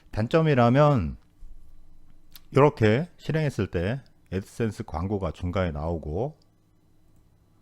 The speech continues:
종료를 했을 때는 이렇게 삼 초, <clears throat> 삼 초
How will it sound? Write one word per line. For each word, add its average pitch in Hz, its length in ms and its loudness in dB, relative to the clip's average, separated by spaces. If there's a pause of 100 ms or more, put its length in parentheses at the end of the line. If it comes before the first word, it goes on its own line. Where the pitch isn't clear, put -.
(640)
종료를 107 400 -2
했을 110 220 -4
때는 143 440 -4 (200)
이렇게 107 560 -6 (1600)
삼 185 260 -6
초, 190 200 0
<clears throat> - 1700 -6
삼 151 200 -8
초 147 180 -6